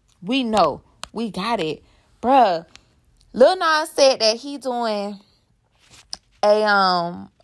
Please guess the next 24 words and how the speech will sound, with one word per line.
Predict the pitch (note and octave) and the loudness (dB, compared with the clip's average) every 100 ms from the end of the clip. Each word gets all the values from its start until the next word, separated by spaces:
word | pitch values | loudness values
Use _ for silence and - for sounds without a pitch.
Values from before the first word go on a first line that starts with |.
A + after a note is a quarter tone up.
| - | -4
a | F#3+ | -4
song | - - B3 F#3+ E3 E3 F3 F#3 _ _ _ _ _ - | -2 0 2 2 -2 -8 -14 -20 _ _ _ _ _ -8
with | F#3+ G#3+ D#3+ | 0 0 2
Boosie. | G#3 E3 - - E2+ _ _ _ _ _ | -2 -2 -10 -16 -18 _ _ _ _ _
We | - G4+ B4+ D#4+ | 0 2 4 2
know | B3 | 2
that | D4+ F4 F4 E4 D#4+ - | 4 4 4 2 -2 -6
shit | - E4 - | -10 -10 -10
is | D4 B3+ | -12 -4
not | C#4+ C#4 A#3+ | 0 0 -2
happening. | - D4 C#4+ D#4 D#4 D4 D4 D4 E4+ B4 C5+ _ _ _ _ _ _ _ _ | -10 -2 -2 -2 -6 -8 -8 -8 -8 -12 -16 _ _ _ _ _ _ _ _
Bruh, | F4+ F4+ | 0 2
we | F#4 F4 | 0 -4
know | D4 D4 F4 | 0 2 0
it's | F4 | -4
not | D#4 C#4+ C#4+ | 0 0 0
happening. | C#4+ B3+ A3+ G3+ G#3 | -4 -6 -8 -6 0
But | B3 | 0
at | - C4+ | 2 0
the | G#3+ - | -2 -10
end | C#4 | -8
of | C#4 | -6
the | F#3 | -6
day, | E3 F#3+ D#4 D#4 F#3+ E3+ | -6 -10 -12 -10 -8 -10